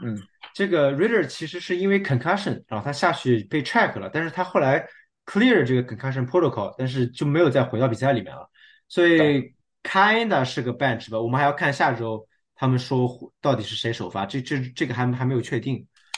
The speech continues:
Speaker 2: 呃，
Speaker 1: 嗯。
Speaker 2: Will Levis 其实这一场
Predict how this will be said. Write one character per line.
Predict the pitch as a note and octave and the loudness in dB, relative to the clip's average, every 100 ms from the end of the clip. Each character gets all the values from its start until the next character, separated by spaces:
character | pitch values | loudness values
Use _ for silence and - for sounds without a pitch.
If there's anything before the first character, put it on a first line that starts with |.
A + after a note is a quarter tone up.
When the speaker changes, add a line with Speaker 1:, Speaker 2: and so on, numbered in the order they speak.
| - _ | -16 _
Speaker 2:
呃， | A#2 A2+ A2 | -4 -2 -2
Speaker 1:
嗯。 | G#2+ - - _ _ _ - D#3 - | -4 -10 -20 _ _ _ -14 -14 0
Speaker 2:
Will | F3 A3 | 4 6
Levis | A#3+ A#3 D3+ | 6 4 2
其 | C#3+ | 0
实 | D3+ | -4
这 | D#3+ F3 | 2 2
一 | |
场 | D3+ B2+ A2 G2+ | 2 -2 -4 -6